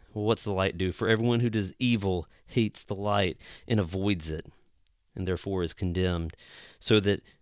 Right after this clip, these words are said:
the deeds may not be exposed." But in verse twenty-one, this is where we'll end it, "But anyone who lives by the truth comes to the light."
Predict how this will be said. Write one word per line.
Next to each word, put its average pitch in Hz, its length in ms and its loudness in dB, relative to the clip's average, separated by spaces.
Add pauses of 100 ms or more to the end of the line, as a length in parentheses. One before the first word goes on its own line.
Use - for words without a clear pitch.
(100)
the 110 80 -4
deeds 107 360 2
may 98 120 2
not 92 180 0
be 90 80 -2
exposed." 92 640 0
But 107 260 4
in 95 80 -2
verse 92 180 -2
twenty-one, 101 440 -2
this 87 160 -4
is 107 80 -8
where 101 160 0
we'll 95 180 -4
end 107 260 4
it, 80 200 -6 (420)
"But 113 180 2
anyone 123 460 6
who 104 220 -2
lives 117 800 0 (280)
by 107 180 -2
the 104 100 -4
truth 95 720 -2 (720)
comes 113 300 -2
to - 160 -4
the 92 140 -8
light." 80 500 -10